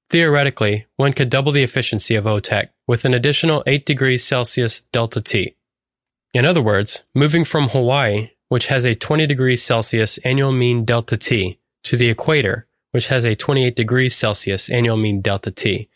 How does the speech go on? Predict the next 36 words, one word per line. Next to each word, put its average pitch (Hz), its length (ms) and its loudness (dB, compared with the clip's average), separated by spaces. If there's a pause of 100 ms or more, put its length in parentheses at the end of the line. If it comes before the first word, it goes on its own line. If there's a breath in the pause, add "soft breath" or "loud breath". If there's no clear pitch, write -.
(260)
can 120 120 -2
turn 135 220 0
a 107 120 0
five 143 420 -2
megawatt 135 500 0
facility 104 720 -2
into 113 240 -2
a 98 80 0
ten 123 420 -2
megawatt 104 460 -4
facility. 104 560 -2 (1300)
With 143 180 2
all 156 140 0
these 175 200 2
optimizations 120 880 0
and 107 100 -4
capital 120 420 0
expenditure 110 560 0
reductions, 104 680 -2 (360)
Harmon 147 260 0
contends 120 540 0
that 104 140 0
his 104 140 -2
team 131 200 0
can 117 220 0
bring 113 220 2
stranded, 131 680 -2
medium-scale 131 680 2
otech 123 380 -2
down 127 340 0
to 104 220 0
eleven 123 280 2
cents 135 260 -2
per - 120 -2
kilowatt 120 440 0
hour. 110 360 -2